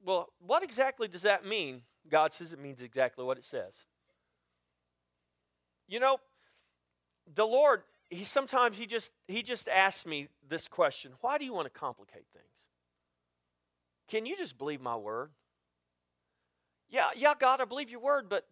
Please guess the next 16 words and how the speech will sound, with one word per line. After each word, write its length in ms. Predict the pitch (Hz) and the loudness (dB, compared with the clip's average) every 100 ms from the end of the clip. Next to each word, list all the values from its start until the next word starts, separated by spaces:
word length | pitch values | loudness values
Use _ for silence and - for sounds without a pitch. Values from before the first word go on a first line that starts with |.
| - | -16
can 100 | 220 | -14
you 80 | 330 | -14
explain 420 | - - 202 208 | -14 -4 -2 -2
to 40 | 202 | -6
me 80 | |
what 220 | 190 185 180 | -2 -2 0
that 200 | 131 147 | -4 -4
means?" 320 | 165 185 185 - _ _ _ _ _ _ _ _ _ _ _ _ _ | -10 -12 -16 -20 _ _ _ _ _ _ _ _ _ _ _ _ _
He 120 | 196 | -6
said 180 | 202 151 | -4 -6
it 60 | |
means 220 | 139 143 120 | -6 -12 -14
exactly 380 | 127 123 117 | -6 -6 -6
what 120 | 123 117 | -10 -12
it 80 | |
says. 380 | - 107 - _ | -16 -20 -20 _